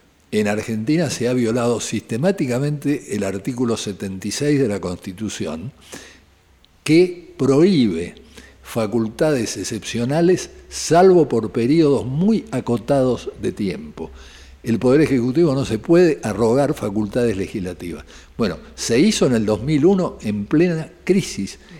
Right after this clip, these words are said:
Y después se fue repitiendo año tras año tras año, mientras se decía que nunca la Argentina había sido tan próspera ni había estado tan bien.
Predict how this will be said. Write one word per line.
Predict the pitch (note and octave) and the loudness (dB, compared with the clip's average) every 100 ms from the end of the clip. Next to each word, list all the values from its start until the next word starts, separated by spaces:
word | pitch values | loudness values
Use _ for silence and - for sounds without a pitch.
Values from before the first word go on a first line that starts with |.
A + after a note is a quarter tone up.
| - | -2
Y | C3 | 0
después | B2 - G3 | 0 0 -2
se | E3 | -2
fue | - F3+ | 0 0
repitiendo | E3+ D3 - A#2+ A#2+ F#3+ A3 A3 F3 - - | 2 -2 -2 -4 -2 0 2 0 -2 -6 -4
año | F#3+ A3+ G3+ G3 E3+ | 0 2 2 -2 -4
tras | A#2+ A#2 - | -6 -4 0
año | F#3+ G3 A#3 G3+ - - | 0 0 -2 -6 -8 -14
tras | - A2 - | -8 -6 0
año, | A3 G#3 G3+ - - - | 0 0 -2 -6 -20 -8
mientras | A#2+ A#2+ A#2+ G#2+ | -2 0 0 -2
se | A#2 | -2
decía | A2 - F3+ F3+ - | -2 2 2 2 -2
que | - A#2+ | -4 -2
nunca | C3 G3+ G3+ F#3+ D3 | 2 4 2 0 -2
la | |
Argentina | G2 - A2 A#2+ C#3+ | -4 -8 -8 -4 -2
había | B2 B2 | 0 -2
sido | F#2+ A#2+ B2 | -2 -4 -6
tan | - A#2 G#2+ G#2+ | -6 -8 -8 -2
próspera | D3 - - D3 B2+ | 0 0 0 -4 -2
ni | G#2 | -4
había | G#2+ A2+ | -2 -2
estado | - A#2+ G#2 | -4 -6 -6
tan | - A2+ G#2 F2+ | -6 -8 -8 -10
bien. | D#2+ D2+ | -12 -12